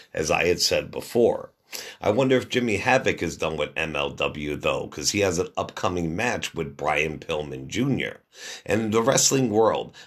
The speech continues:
when the fuck is a legit company gonna sign Brian, Brian Pillman Junior to a legit goddamn contract already?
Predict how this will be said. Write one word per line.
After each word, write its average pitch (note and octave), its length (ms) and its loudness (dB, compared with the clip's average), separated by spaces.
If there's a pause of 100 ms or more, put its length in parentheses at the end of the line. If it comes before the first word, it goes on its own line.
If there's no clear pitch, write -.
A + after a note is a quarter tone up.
when C3 240 2
the - 80 -2
fuck - 340 0
is F#2+ 140 -2
a G2+ 40 2
legit F#2 460 -2
company G2 420 -2
gonna D2+ 220 -4
sign E2+ 380 2
Brian, D#2+ 420 0
Brian F2+ 380 0
Pillman F2+ 320 -2
Junior G2 380 0
to F2 200 -4
a - 0 -
legit D#2 480 -2
goddamn D2+ 460 0
contract F#2 600 -6
already? C2 400 -8